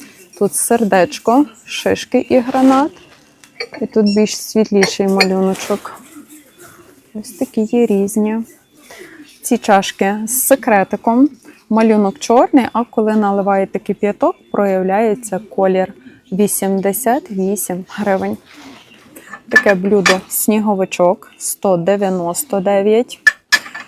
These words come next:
Піали є у формі рукавички по п'ятдесят дев'ять або у вигляді чоловічка, як пряник.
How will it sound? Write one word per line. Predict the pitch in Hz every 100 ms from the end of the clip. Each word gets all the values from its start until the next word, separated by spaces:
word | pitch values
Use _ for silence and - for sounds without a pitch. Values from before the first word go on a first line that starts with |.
| _ - - -
Піали | - 254 214 180 190 233 285 -
є | 208 190 208
у | 196
формі | - 196 185 180 185 -
рукавички | 196 226 226 180 170 - - 254 294 - -
по | 254
п'ятдесят | 254 240 247 - 240
дев'ять | 233 240 240 240 - - - - -
або | - 220 233 240 254 -
у | 202 233 - 202
вигляді | 208 208 202 202 202 - -
чоловічка, | - 220 220 180 - - - - - - -
як | - - - -
пряник. | - 180 180 180